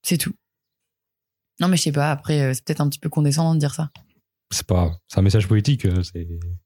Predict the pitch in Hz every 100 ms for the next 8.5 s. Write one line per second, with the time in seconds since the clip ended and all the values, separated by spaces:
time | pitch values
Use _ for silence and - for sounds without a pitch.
0 | _ _ _ _ _ - 165 143 156 214
1 | 285 285 _ - - - - - 214 311
2 | 277 110 _ - 220 214 170 156 147 156
3 | 156 180 220 208 160 151 151 156 _ -
4 | _ - 175 175 170 175 156 151 156 180
5 | 185 185 170 156 151 151 165 160 185 180
6 | 160 - 165 175 170 160 151 147 147 143
7 | 160 160 180 131 180 139 170 170 _ -
8 | _ _ 185 - 160